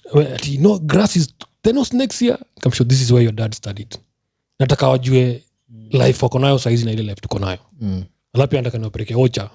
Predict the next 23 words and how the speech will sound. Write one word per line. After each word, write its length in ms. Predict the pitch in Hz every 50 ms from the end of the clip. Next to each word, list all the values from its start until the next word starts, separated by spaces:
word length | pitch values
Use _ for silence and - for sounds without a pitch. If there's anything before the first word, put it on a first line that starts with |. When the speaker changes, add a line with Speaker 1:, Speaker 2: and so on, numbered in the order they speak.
| _ _
Speaker 1:
for 140 | - 127 113
the 80 | 117
first 300 | - - 139 143 - -
time, 140 | - 135 127 120
niwa 240 | 117 113 113 110
introduce 300 | 110 107 110 107 107 98
kwa 120 | - 110 104
Mbuyu. 300 | 107 104 107 98 92 - - _ _ _ _ _ _ _ _ _
Speaker 3:
Oh. 460 | 117 107 110 113 123 135 135 131 120 - _ _ _
Eh, 120 | - 101
eh, 200 | 104 104 101 104 110
Speaker 1:
Juu 160 | 98 95 95
Speaker 3:
okay. 120 | 127 131
Speaker 1:
sijawahi, 360 | 131 - 139 139 143 147 147 139
sijawahi 280 | 127 - 143 143 143
fanya 200 | - 127 123 120
hiyo, 240 | 120 120 120 117 117
juu 200 | 110 120 123 123
hakuwa 240 | 123 135 147 147 139 127
anaelewa 200 | 117 113 113 110
death 220 | 113 113 107 101
ni 100 | 98 95
nini. 240 | 98 95 92 92